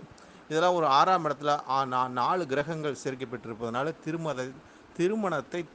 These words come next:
தாமதப்படுத்துது என்றே சொல்லலாம். அப்ப தாமதிப்பதனால் இந்த பெண்ணுக்கு நன்மையே என்று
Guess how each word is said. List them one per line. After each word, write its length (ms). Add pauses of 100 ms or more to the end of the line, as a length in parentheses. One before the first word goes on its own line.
தாமதப்படுத்துது 840 (140)
என்றே 200
சொல்லலாம். 380 (500)
அப்ப 280 (100)
தாமதிப்பதனால் 920
இந்த 120
பெண்ணுக்கு 440 (200)
நன்மையே 500 (340)
என்று 220